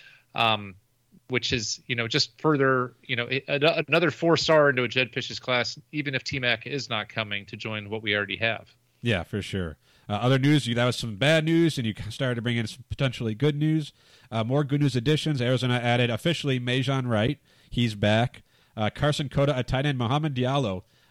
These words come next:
Speaker 2: uh, defensive lineman, just joined the program. Everybody's like, "Wait,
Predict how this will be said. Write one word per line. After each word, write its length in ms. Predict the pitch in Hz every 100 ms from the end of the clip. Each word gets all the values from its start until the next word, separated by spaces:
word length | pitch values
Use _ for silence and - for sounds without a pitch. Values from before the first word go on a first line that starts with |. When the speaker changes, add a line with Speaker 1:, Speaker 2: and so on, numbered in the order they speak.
| -
Speaker 2:
uh, 300 | 101 101 95
defensive 440 | 113 120 117 117
lineman, 520 | 110 131 117 110 101 - _ -
just 180 | 107
joined 240 | - 120 110
the 60 |
program. 380 | - 107 101 110
Everybody's 260 | 123 117 110
like, 140 | 101
"Wait, 180 | 135 123